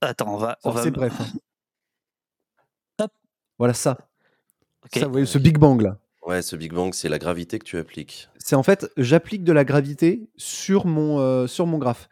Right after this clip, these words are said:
Speaker 2: Et donc, qu'est-ce que ça veut dire ? Ça veut dire que c'est comme si avant, bah, c'était des points et des fils qui n'avaient pas forcément de sens. Et d'un coup, ça devient des aimants reliés les uns aux autres par des élastiques. Et donc, naturellement, qu'est-ce qui va se passer ? Bah, plus deux aimants vont être, euh, reliés par beaucoup d'élastiques, plus ils vont être proches.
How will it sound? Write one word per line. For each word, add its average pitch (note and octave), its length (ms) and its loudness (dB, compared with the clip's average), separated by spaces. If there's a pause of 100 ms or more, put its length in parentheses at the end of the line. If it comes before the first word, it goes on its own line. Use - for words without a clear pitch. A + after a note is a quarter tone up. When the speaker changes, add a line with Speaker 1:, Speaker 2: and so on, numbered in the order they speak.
(240)
Speaker 2:
Et A#2+ 40 -2
donc, B2+ 120 -2
qu'est-ce - 180 -2
que F3+ 60 -2
ça D#3 120 2
veut C#3 100 4
dire ? F#3+ 180 0
Ça D3 100 0
veut C#3 60 2
dire F3 200 0
que C#3 220 4 (140)
c'est C3+ 160 0
comme D#3+ 120 6
si - 140 0
avant, F3 320 4
bah, A#2 140 2
c'était B2 240 -4
des B2 100 -2
points D3+ 240 -4
et C#3 60 -2
des B2 100 -2
fils D#3 260 -8
qui - 140 -10
n'avaient G#2+ 160 -2
pas A#2+ 120 -8
forcément A2+ 280 -10
de G#2+ 60 -10
sens. - 280 -10
Et B2+ 60 -6
d'un D3+ 140 2
coup, G#3+ 160 -2
ça D3+ 100 0
devient C3+ 260 2
des B2+ 260 4
aimants E3+ 260 2
reliés C#3+ 240 0
les C3+ 140 -2
uns C#3 40 0
aux C3 100 0
autres E3+ 140 -6
par C#3 120 -2
des A#2+ 180 -2
élastiques. - 480 -6 (500)
Et C3+ 80 6
donc, D3 160 -2
naturellement, D#3+ 680 2 (340)
qu'est-ce G3 160 0
qui F#3 80 -2
va D3+ 80 4
se - 80 -2
passer ? C#3+ 300 -2
Bah, C#3+ 140 2
plus A3 260 0
deux F3+ 360 0
aimants F3+ 280 0 (520)
vont C3 220 2
être, C3+ 240 -2 (180)
euh, A2 300 0
reliés D3+ 380 2
par A#2+ 280 -4
beaucoup G#2+ 760 -10
d'élastiques, D3+ 540 -4
plus D#3+ 140 -10
ils C#3+ 60 -8
vont A#2+ 100 -6
être A2 140 -8
proches. - 420 -8